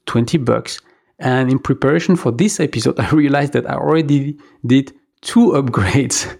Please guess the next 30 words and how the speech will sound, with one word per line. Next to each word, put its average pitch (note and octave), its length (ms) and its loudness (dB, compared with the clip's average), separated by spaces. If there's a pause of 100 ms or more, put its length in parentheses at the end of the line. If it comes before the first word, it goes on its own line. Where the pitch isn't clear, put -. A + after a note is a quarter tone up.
(180)
<laughs> - 140 -20
So C3 120 -4
I C3 100 0
went C#3 240 0
from A#2 200 -2
version B2+ 360 2
three C3+ 320 2
to A#2+ 120 2
version A2+ 300 0
four, D#3 380 0
and A#2+ 180 -2
recently C3+ 640 0 (360)
I A#2+ 100 -2
upgraded B2+ 500 0
from A2+ 260 -2
version A2 360 2
four A#2 440 -4 (100)
to A2+ 260 -6
version A2 400 0
five. A#2 340 -12 (960)
All E3 220 2
in G3 120 2
all, D#3 320 2
I B2+ 160 -2
believe B2+ 480 2
the A2 120 2
value B2 580 2
that - 280 -4 (140)
Hazel C3+ 460 2
provides B2 600 -2